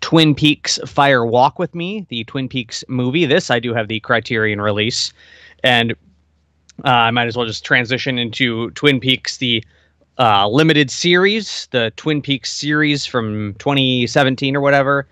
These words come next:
And then I also have the Twin Peaks, the, uh, complete collection, the television collection. Uh, I guess it wouldn't be complete 'cause this doesn't have the movie, but this is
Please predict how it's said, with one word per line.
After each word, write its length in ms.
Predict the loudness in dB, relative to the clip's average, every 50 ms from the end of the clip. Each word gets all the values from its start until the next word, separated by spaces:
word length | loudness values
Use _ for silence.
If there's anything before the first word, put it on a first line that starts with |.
| _ _ _ _ _ _ _
And 140 | -8 -6 -4
then 100 | -2 0
I 60 | 0
also 260 | 0 0 0 -2 -4
have 360 | -2 0 0 0 0 -2 -4 -8
the 200 | -6 -6 -6 -6 -8
Twin 260 | -4 -2 -2 -2 -2
Peaks, 380 | 0 -2 -2 -2 -2 -8 -12 -8
the, 380 | -6 -4 -2 -2 0 0 2
uh, 160 | 2 2 0
complete 440 | 0 -2 -6 -4 -2 -2 -2 -2 -4
collection, 680 | -6 -2 0 0 0 0 -4 -6 -6 -6 -6 -10 -16 -20 _ _ _ _ _ _ _ _ _ _ _
the 100 | -6 -6
television 680 | 0 2 4 4 4 4 4 2 0 0 -4 -6 -8 -12
collection. 640 | -10 -6 -4 -4 -4 -4 -6 -8 -8 -8 -10 -12 -18 -20 _ _ _ _ _ _ _ _
Uh, 400 | -4 -2 0 0 0 -2 -2 -4 -4 -6
I 60 | -4
guess 140 | -4 -2 -2
it 80 | 0 0
wouldn't 160 | 0 2 2
be 80 | 0
complete 320 | -2 -2 -4 -2 -2 -2 -2
'cause 120 | -2 -6
this 140 | -6 -8 -6
doesn't 200 | -6 -8 -6 -2
have 180 | -2 -4 -2 -2
the 240 | -4 -6 -6 -8 -12 _ _ _
movie, 320 | 4 6 6 4 2 -2
but 180 | 0 -2 0 2
this 200 | 0 0 2 0
is 240 | 0 0 0 -4